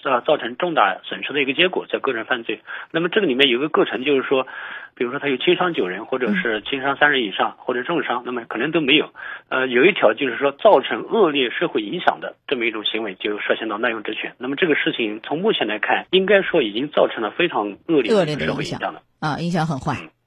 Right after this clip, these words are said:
Speaker 2: 是吧？呃，所以单凭这一条也可能会构成，呃，滥用职权罪。那这个滥用职权罪量刑有多重啊？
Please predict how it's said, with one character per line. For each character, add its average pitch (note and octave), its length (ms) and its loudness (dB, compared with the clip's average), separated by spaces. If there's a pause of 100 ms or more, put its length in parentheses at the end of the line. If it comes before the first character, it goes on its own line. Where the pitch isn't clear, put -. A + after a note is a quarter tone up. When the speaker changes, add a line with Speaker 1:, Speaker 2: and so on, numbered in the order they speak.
(140)
Speaker 2:
是 - 100 -4
吧？ C3+ 160 -4 (520)
呃， D3 420 -2
所 F3+ 180 2
以 F3+ 160 2
单 G#3 160 4
凭 G3+ 100 6
这 G#3+ 100 4
一 F3+ 100 4
条 C#3+ 180 0
也 D#3+ 140 0
可 D#3+ 160 -2
能 C3+ 160 -2
会 D3 240 -2
构 D#3 120 0
成， C#3 360 -2
呃， C#3 240 -4
滥 F3+ 220 4
用 C#3+ 120 0
职 E3 140 -4
权 D3+ 160 0
罪。 - 240 -2
那 A#3+ 100 -2
这 D#4 140 -4
个 B3+ 100 6
滥 C#4+ 180 4
用 G#3 140 4
职 A#3+ 140 0
权 A#3 160 2
罪 F#3+ 380 0 (140)
量 G#3+ 240 2
刑 D#3+ 240 -2
有 E3 140 0
多 F3 160 2
重 F3 180 0
啊？ C#3+ 140 0